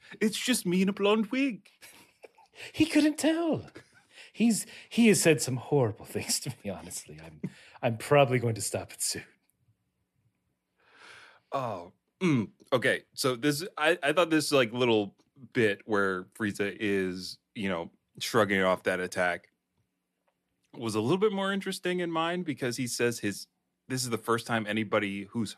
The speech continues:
Speaker 1: hurt him outside of his parents.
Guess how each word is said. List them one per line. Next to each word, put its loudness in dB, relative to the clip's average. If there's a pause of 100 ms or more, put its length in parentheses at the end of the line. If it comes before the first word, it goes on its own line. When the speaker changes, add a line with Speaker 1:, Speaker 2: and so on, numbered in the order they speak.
(100)
Speaker 1:
hurt -2
him -4 (640)
outside 0
of -2
his -6
parents. -6